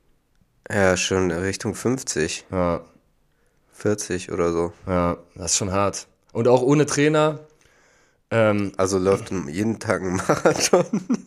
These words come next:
Speaker 2: Ja.
Speaker 1: <laughs> Digga. Ja, crazy, Alter. Die Zwei-Stunden-Marke bleibt also offen erstmal.
Speaker 2: Mhm. Traust du dir das zu, wenn du jetzt nochmal richtig, richtig einsteigst ins Lauftraining?
Speaker 1: Mhm.
Speaker 2: Bist ja auch ab und zu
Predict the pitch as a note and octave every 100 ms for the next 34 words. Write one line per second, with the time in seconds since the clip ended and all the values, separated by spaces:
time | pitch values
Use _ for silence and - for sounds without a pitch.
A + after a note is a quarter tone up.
0 | - - F#2+ G#2 A2 G#2+ F#3 - D#3+ D3+
1 | C3+ A2+ - - - - - - - -
2 | A#2+ A#2 A2+ - A#2 A2 A#2 A2 F#2 F2
3 | F2+ F2 F#2+ _ _ _ _ - F#2 -
4 | F#2 F#2+ G2 F#2+ A1 - - A2+ - G2
5 | F#2 F#2+ F#2+ G2 F2 F2+ F#2 - - _
6 | _ _ _ _ _ F#2+ F2+ F2+ A1 -
7 | F2+ D2 D2+ D#2 F2 D#2+ F2 _ _ -
8 | G2 F#2+ G2 G2+ A#2 C#3 D3+ C3 A#2 -
9 | D3+ E3 A#2+ B2+ B2 A2+ B2+ A#2 C3+ -
10 | - - _ _ A2+ C#3+ C#3 A#2+ A#2+ C3
11 | - C#3+ C#3 C#3 A#2+ C3+ C#3+ - C#3+ D3
12 | D3 - G#2+ G2+ C3+ D3 F3 D#3+ B2+ A2
13 | A#2